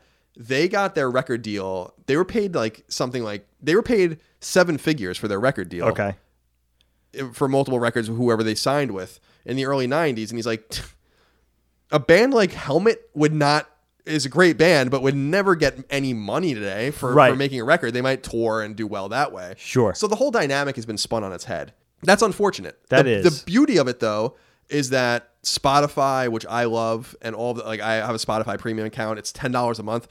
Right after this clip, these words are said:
Speaker 1: I've said that I'd pay a hundred dollars a month for it if they asked for it because it's that valuable to me.
Speaker 2: Yeah.
Speaker 1: So I, like, I can't believe they charge ten dollars a month for it, and that anyone would possibly bitch about paying
Speaker 2: Seems
Speaker 1: more
Speaker 2: like
Speaker 1: than
Speaker 2: a
Speaker 1: that
Speaker 2: big,
Speaker 1: is
Speaker 2: good
Speaker 1: incredible to
Speaker 2: value.
Speaker 1: me.
Speaker 2: Yeah.
Speaker 1: The only things missing on there are, like, Tool for me, are, like, Tool and De La, the only things that are not on there that I would
Speaker 2: Right.
Speaker 1: like.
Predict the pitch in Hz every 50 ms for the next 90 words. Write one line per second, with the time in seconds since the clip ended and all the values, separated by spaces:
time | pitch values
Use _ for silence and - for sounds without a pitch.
0 | _ _ _ - - 120 147 - - 156 139 127 117 113 - - 113 92 - -
1 | 110 107 127 127 127 120 123 131 123 123 120 - - 131 127 127 123 123 123 127
2 | 131 - - 143 131 127 107 107 120 98 101 - - 104 104 104 107 101 98 85
3 | 82 104 113 113 127 131 135 135 156 160 160 139 101 71 - - _ _ _ -
4 | - 156 135 131 139 135 - 151 160 156 151 151 - 202 165 135 131 127 135 135
5 | 127 123 113 - - 110 107 - - - 117 98 101 104 104 98 98 92 98 104
6 | - 131 127 123 120 113 120 117 117 117 - 131 131 131 127 127 123 120 110 107
7 | - _ _ _ - - - 117 123 127 - 123 123 113 - 107 107 - - 107
8 | - - 110 98 98 147 147 - 135 120 131 135 139 139 113 98 131 120 135 135
9 | 135 120 120 117 104 101 - - 147 147 151 - 87 - - 107 113 101 80 -
10 | 147 160 170 180 175 175 156 131 127 127 127 - 151 143 139 143 139 143 143 143
11 | 139 120 110 104 101 101 - - - - 120 120 131 135 139 139 - 151 147 147
12 | 135 113 98 - _ _ _ - 107 117 120 120 120 - - 160 151 135 120 110
13 | 107 110 110 95 90 87 92 104 107 117 120 120 110 110 110 107 107 98 101 104
14 | 101 101 98 98 95 90 87 87 87 90 87 - 113 95 - 113 107 92 85 -